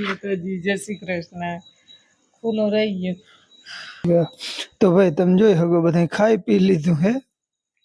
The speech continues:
Speaker 2: અને ભાણાય વિસરાઈ ગયા હે. હા, આ રસોડામાં પોતું કરવાનું હે ને અમારે વીરેનભાઈ આગળ અહીંયા હતા, છટકી ગયો. વીરુ, કેમનો સટકેસ થઈ ગયો?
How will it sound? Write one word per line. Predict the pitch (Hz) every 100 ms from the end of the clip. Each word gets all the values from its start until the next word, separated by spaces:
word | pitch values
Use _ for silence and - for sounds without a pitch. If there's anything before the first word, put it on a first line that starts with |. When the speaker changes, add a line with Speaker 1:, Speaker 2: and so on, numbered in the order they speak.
| _ _ _ _ _ _
Speaker 2:
અને | 226 170 151
ભાણાય | 175 185 151 139
વિસરાઈ | 160 165 135 131
ગયા | 135 139 160
હે. | 208 _ _ _ 202 - 165 _ _ _ _ _ _ -
હા, | - 170 156 156 165
આ | 190 180
રસોડામાં | 175 - 175 160 156 151
પોતું | - 180 180 170
કરવાનું | 160 175 165 160 151
હે | 185
ને | 190 156
અમારે | 160 151
વીરેનભાઈ | 170 180 170 160 185
આગળ | 185 185
અહીંયા | 190 208 185 160
હતા, | 156
છટકી | 139 - 185 - 156
ગયો. | 143 135
વીરુ, | - 190 233 294 - - - - - _ _ - - - _
કેમનો | 202 233 254
સટકેસ | 202 233 - 175
થઈ | - 170
ગયો? | 139 143